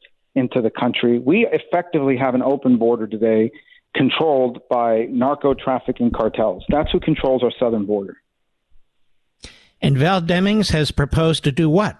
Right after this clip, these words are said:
Speaker 2: about this border?
Speaker 1: Well, interesting, nothing. I mean, she, so for example, she, she was very proud to oppose the border wall. She said the wall was a complete waste of time, that we didn't need it.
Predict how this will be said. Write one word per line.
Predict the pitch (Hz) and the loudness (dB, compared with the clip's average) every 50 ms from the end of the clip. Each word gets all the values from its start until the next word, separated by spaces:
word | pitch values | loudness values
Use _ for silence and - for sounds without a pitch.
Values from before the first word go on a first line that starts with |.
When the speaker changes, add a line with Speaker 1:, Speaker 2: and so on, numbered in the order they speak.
| - - | -6 -4
Speaker 2:
about | 131 113 - 117 107 104 - | -2 0 0 0 0 0 0
this | - 92 - | -2 -4 -2
border? | - - 101 87 73 - - - - _ _ _ | -2 0 0 0 0 -2 -6 -10 -18 _ _ _
Speaker 1:
Well, | - 131 143 156 156 156 | -2 0 0 2 2 2
interesting, | 156 170 175 - 175 147 - 143 139 135 | 2 0 0 0 -2 -2 0 2 2 2
nothing. | 147 170 196 - 156 - - 90 | 2 0 0 -2 -6 -6 -4 -2
I | |
mean, | 123 127 127 123 - | 0 2 2 2 2
she, | - 156 151 143 - | 2 2 0 0 0
so | 160 143 - | 0 0 0
for | - 151 139 | 0 0 0
example, | 120 127 156 160 165 160 - 135 123 - | 0 0 0 0 0 0 -2 -4 -2 -2
she, | - 143 135 123 - | -2 -4 -4 -2 -2
she | - 139 135 131 | 0 2 2 2
was | 123 123 120 - | 2 0 0 0
very | 139 143 156 156 | 2 2 2 0
proud | - - 147 139 139 147 - | -2 -2 0 0 0 0 2
to | 131 127 | 2 2
oppose | 123 - _ 135 131 135 127 - | 0 0 _ -2 -2 -2 -2 -4
the | 127 | -2
border | - 123 123 123 120 | 0 0 0 0 0
wall. | 120 117 117 120 147 165 _ - - | 0 0 0 0 -2 -4 _ -14 -14
She | - 113 - | -14 -8 -4
said | - 123 117 | -2 0 0
the | 117 120 | 2 2
wall | 113 117 123 123 123 | 2 2 2 2 2
was | 123 - | 0 0
a | 123 117 | -2 -2
complete | - 113 - - 127 127 | -2 -4 -4 -2 -2 0
waste | 117 120 120 123 - - | 2 2 0 0 -2 -6
of | 120 - | -8 -6
time, | - 127 131 131 139 143 | -2 -2 0 0 0 0
that | 131 - | 0 0
we | 117 120 | 0 2
didn't | 120 127 120 113 113 | 2 2 2 4 4
need | 123 131 135 | 4 4 4
it. | 143 160 - | 2 0 -4